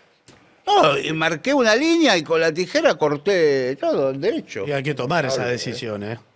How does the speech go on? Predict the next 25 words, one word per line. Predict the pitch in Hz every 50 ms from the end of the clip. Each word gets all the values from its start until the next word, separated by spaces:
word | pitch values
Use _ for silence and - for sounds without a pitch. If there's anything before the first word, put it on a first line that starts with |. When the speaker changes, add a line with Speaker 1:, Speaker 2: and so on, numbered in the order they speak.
| _ - _ _ - _
Speaker 3:
Ahora, | 117 139 156 151 139 120 - - - -
en | - 240 285 302 285
la | 247 214 185 123
peluquería, | - 143 135 139 127 127 131 120 131 127 117 110 107 98 95 101 104 113 - _ _ _ _ _ _ _
especialmente | - - 143 131 151 151 170 202 190 190
si | 147 131
usted | 143 139 - 175 156
tiene | - 175 170 170 180 160
la | 139 135 117 -
casa, | - 156 135 127 - - - 107 104 101 104 - _ _ _ _ _ _ _ _ _ _ _ _ _ _ _ _ _ _ - _ -
eh, | 95 101 107 107 95 -
adjunta | - 127 127 127 117 143 156 156 139 156
al | 131 127
negocio, | 127 131 139 135 117 101 - - - 80 80 80 90 101 135 - _ _ _ _ _ _ _ _ _ _ _ _
Speaker 1:
Sí, | - 147 139 139 147
eso | 139 - 165 139
pasa. | 160 147 135 135 135
Speaker 3:
eh, | 117 110
se | - 160 160
te | - - 165 165
llena | 156 170 196 190 185 160
la | 151 139
casa | - 156 151 131 - 127
de | 113 117 113
pelos. | 104 - - 104 98 92 87 90 87 82